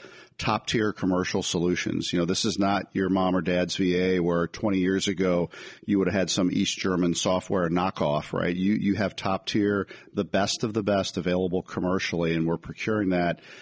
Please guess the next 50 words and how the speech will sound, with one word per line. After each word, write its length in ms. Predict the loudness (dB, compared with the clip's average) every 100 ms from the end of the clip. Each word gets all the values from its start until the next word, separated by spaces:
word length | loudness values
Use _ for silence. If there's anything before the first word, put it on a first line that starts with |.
| -20 -8
And 120 | 0 2
that 140 | 2
was 160 | 2 2
an 80 |
essential 460 | 0 2 0 0 -2
ingredient. 440 | -2 0 0 0
I 40 | 0
think 180 | 0 2
the 120 | 2
other 140 | 2
thing 220 | 2 2
is 160 | 2 2
you 120 | 2
look 220 | 2 0
more 280 | 0 0 0
to 120 | 0
the 40 | -2
future 480 | 0 0 2 0 2
is 340 | 2 0 -2 -8 -18 -20 -20 -4
the 80 | 0
migration, 1040 | 2 2 2 2 2 2 2 2 2 -2 _ _ _ _
the 140 | -6 -4
continued 520 | -2 0 2 4 4
migration 880 | 4 2 2 2 2 0 0 0 -2 -12 -20 -12
to 140 | -2 0
an 80 | 2
opex 500 | 0 0 -2 0 0
environment, 500 | 0 2 2 2 2
right? 240 | 0 -2
So, 260 | -2 0 2
you 120 | 2
know, 60 |
we, 120 | 2 0
we, 240 | -2 -2 -2
we 140 | -2 0
get 200 | 2 2
out 220 | 2 2
of 80 | 2
everything 440 | 2 2 2 0
having 360 | 0 0 2 2
to 80 | 2
be 160 | 2
on 320 | 2 2 2
premise 540 | 0 0 2 2 0 0
in 100 | 0
a 80 | 0
V 300 | 2 2 2
A 40 |
data 280 | 2 0 0
center, 420 | 0 0 0 -2